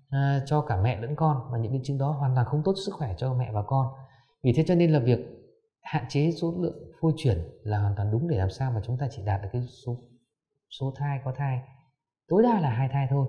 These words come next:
Thậm chí ở một số nơi, những nước tiên tiến trên thế giới, người ta chỉ cho phép được một thai, ừ, không được phép sinh song thai. Như Úc chẳng hạn, chỉ chuyển một phôi.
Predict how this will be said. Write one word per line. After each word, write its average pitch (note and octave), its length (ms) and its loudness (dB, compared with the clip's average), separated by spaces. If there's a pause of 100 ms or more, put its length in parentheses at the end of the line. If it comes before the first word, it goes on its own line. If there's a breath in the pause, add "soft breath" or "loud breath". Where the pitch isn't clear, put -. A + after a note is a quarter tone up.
(440 loud breath)
Thậm D3+ 180 2
chí G3 420 0
ở A#2 60 2
một A2 100 4
số D3+ 160 0
nơi, F3+ 360 4
những F3 140 2
nước G#3+ 140 2
tiên F#3 180 6
tiến E3 140 8
trên G3 100 2
thế E3 60 2
giới, D3+ 260 6 (480 loud breath)
người B2+ 120 4
ta D3+ 320 2 (480)
chỉ G2 220 2 (100)
cho D#3+ 200 2
phép G#3 100 -4 (100)
được A#2 160 -2
một G2+ 240 2
thai, C3 240 -2 (920)
ừ, A#2 80 0 (400)
không F3+ 260 0
được C3+ 240 0
phép F#3 100 -6 (380)
sinh C#3 420 -4 (120)
song C#3 140 -4
thai. C#3 220 -2 (300)
Như B2+ 100 -6
Úc A3 160 2
chẳng F#2+ 160 0
hạn, A2 140 -4 (340)
chỉ G#2 180 2
chuyển F#2+ 180 4
một F#2 180 6
phôi. B2+ 160 4